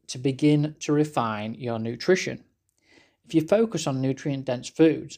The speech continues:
and begin to take out processed foods from your diet, then a lower carb lifestyle is not that far away. I'm sure I've said it before that this process from a higher carb diet to a lower carb nutrition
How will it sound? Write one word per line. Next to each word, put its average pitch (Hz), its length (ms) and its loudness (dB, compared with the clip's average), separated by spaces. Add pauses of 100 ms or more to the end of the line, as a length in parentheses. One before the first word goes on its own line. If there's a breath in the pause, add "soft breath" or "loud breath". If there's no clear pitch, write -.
and 135 140 -6
begin 151 360 0
to 147 100 -4
take 147 460 0
out 147 500 2
processed 143 540 -2
foods 120 280 -8
from 120 260 -4
your 113 180 0
diet, 131 480 0 (520 soft breath)
then 143 160 0
a 143 80 0
lower 170 340 4
carb 135 400 -2
lifestyle 135 540 -2
is 127 180 -8
not 147 360 0
that 127 180 -2
far 117 320 -2
away. 135 380 2 (1300 soft breath)
I'm 147 100 0
sure 214 280 4
I've 156 120 2
said 151 160 2
it 135 100 -2
before 131 580 0 (280 soft breath)
that 156 140 -10
this 170 180 2
process 143 640 -2
from 120 180 -4
a 117 60 -4
higher 160 480 0
carb 131 480 0 (340 soft breath)
diet 113 460 -2
to 120 160 -2
a - 20 0
lower 139 340 4
carb 120 520 0
nutrition 127 680 -2